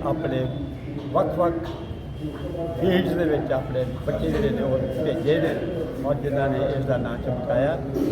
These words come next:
ਔਰ ਜਿਨ੍ਹਾਂ ਨੇ ਦੇਸ਼ ਦਾ ਨਾਮ ਚਮਕਾਇਆ ਆਪਣੀ ਚੰਗੀਆਂ ਸੇਵਾਵਾਂ ਕਰਕੇ। ਸੋ ਇਹਨਾਂ ਬੱਚਿਆਂ ਨੇ ਅੱਜ ਇੱਥੇ ਬ-,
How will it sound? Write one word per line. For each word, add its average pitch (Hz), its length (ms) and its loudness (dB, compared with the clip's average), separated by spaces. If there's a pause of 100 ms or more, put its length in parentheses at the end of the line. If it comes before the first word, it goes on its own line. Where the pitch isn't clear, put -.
(220)
ਔਰ 139 120 4
ਜਿਨ੍ਹਾਂ 135 300 2
ਨੇ 131 100 2 (120)
ਦੇਸ਼ 156 280 4
ਦਾ 185 100 6
ਨਾਮ 139 280 2
ਚਮਕਾਇਆ 120 580 0 (680)
ਆਪਣੀ 139 460 0 (200)
ਚੰਗੀਆਂ 139 440 2 (680)
ਸੇਵਾਵਾਂ 127 420 0
ਕਰਕੇ। 147 400 2 (580)
ਸੋ 127 300 2 (440)
ਇਹਨਾਂ 143 200 0
ਬੱਚਿਆਂ 131 360 0
ਨੇ 127 180 0 (140)
ਅੱਜ 131 180 -2 (760)
ਇੱਥੇ 131 280 0
ਬ-, 127 180 2